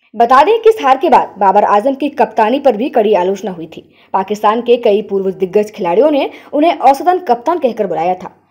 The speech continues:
तो वहीं यूसुफ ने बाबर आजम को समर्थन देते हुए कहा कि बाबर आजम अकेले इस मैच के लिए दोषी नहीं है। दरअसल यूसुफ ने एक टीवी शो के दौरान कहा, "मैंने सुना है कि सोमवार रात अफगानिस्तान के खिलाफ हार के बाद बाबर आजम खूब रो पड़े थे।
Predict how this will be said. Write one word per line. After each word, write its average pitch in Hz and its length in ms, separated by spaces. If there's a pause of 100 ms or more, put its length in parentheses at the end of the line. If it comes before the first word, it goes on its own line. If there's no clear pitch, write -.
(120)
तो 202 80
वहीं 202 160
यूसुफ 240 380
ने 330 120
बाबर 180 240
आजम 190 300
को 233 160
समर्थन 180 440
देते 180 260
हुए 226 140
कहा 220 260 (320)
कि 302 80
बाबर 240 320
आजम 254 300
अकेले 254 440
इस - 360
मैच 226 280
के 277 120
लिए 196 360
दोषी 190 280
नहीं 156 200
है। 165 120 (1400)
दरअसल 269 420
यूसुफ 311 340
ने 392 120
एक 370 200
टीवी 254 220
शो 262 160
के 254 160
दौरान 196 220
कहा, 202 260 (140)
"मैंने 185 200
सुना 208 220
है 269 160
कि 311 160
सोमवार 190 440
रात 185 220
अफगानिस्तान 196 600
के 311 100
खिलाफ - 400
हार 233 240
के 302 140
बाद 214 360
बाबर 185 240
आजम 208 320 (140)
खूब 311 180
रो 220 80
पड़े 160 300
थे। - 100